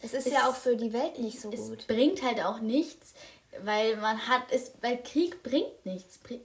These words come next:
Speaker 2: Krieg,
Speaker 1: Ja.
Speaker 2: äh, wenn man redet, bringt es was. Reden
Speaker 1: Ja.
Speaker 2: und eine Lösung zu finden,
Speaker 1: Wahrschein-,
Speaker 2: bringt was. Aber
Speaker 1: wahrscheinlich
Speaker 2: das klappt halt nicht.
Speaker 1: Ja, wahrscheinlich war's so, dass Reden nicht viel gebracht hat.
Speaker 2: Ja,
Speaker 1: Und
Speaker 2: der
Speaker 1: deswegen
Speaker 2: Putin ist halt auch schwierig, ne?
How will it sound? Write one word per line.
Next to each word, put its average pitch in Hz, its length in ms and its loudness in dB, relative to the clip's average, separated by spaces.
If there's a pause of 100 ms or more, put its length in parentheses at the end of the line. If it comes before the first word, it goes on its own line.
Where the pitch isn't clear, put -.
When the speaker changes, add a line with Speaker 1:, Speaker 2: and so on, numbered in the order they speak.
Speaker 2:
Krieg, 226 140 -4
Speaker 1:
Ja. 262 220 2
Speaker 2:
äh, 233 180 2
wenn 220 120 -8
man 247 260 2
redet, 359 420 2 (340)
bringt 247 280 0
es 196 160 -4
was. 180 240 -6
Reden 269 420 0 (260)
Speaker 1:
Ja. 240 140 -2
Speaker 2:
und 233 80 0
eine 226 160 0
Lösung 294 380 4
zu 359 120 -4
finden, 320 180 0
Speaker 1:
Wahrschein-, - 320 0
Speaker 2:
bringt - 100 -12
was. 175 180 -8
Aber 196 100 -6
Speaker 1:
wahrscheinlich 277 500 -4
Speaker 2:
das - 40 -14
klappt - 280 -8
halt 196 180 -10
nicht. 214 200 -10 (120)
Speaker 1:
Ja, 254 280 -4 (260)
wahrscheinlich 262 540 -4
war's 254 300 -2
so, 269 240 2 (420)
dass 233 380 -2 (680)
Reden 247 360 2
nicht 233 140 -2
viel 226 200 0
gebracht 226 540 -6
hat. - 140 -4 (320)
Speaker 2:
Ja, 226 260 -2
Speaker 1:
Und 226 80 2
Speaker 2:
der 220 100 2
Speaker 1:
deswegen 240 260 4
Speaker 2:
Putin 247 180 0
ist - 180 -4
halt 202 160 0
auch 208 60 -8
schwierig, 214 460 -8
ne? 226 120 -12